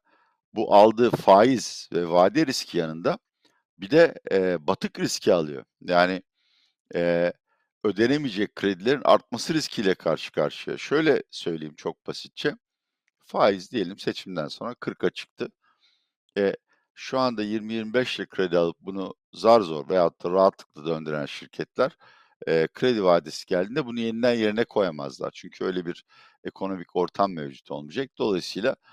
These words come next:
kredilerini ödemeyecekler. E, bunun da ötesinde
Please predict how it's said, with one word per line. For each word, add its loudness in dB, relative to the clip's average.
kredilerini -2
ödemeyecekler. -4
E, 2
bunun -10
da 0
ötesinde -2